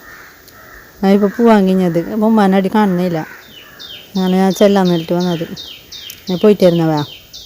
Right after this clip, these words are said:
ആയി മോളെ, നീ പോയിട്ട് വാ.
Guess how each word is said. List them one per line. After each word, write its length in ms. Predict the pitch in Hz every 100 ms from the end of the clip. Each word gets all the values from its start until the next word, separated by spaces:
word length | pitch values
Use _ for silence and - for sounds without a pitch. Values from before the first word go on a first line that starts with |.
| - - _ - - - _ _ _ - - _ -
ആയി 280 | 208 208 208
മോളെ, 360 | 185 175 180 175
നീ 220 | 156 190
പോയിട്ട് 360 | 185 214 196 190
വാ. 160 | 180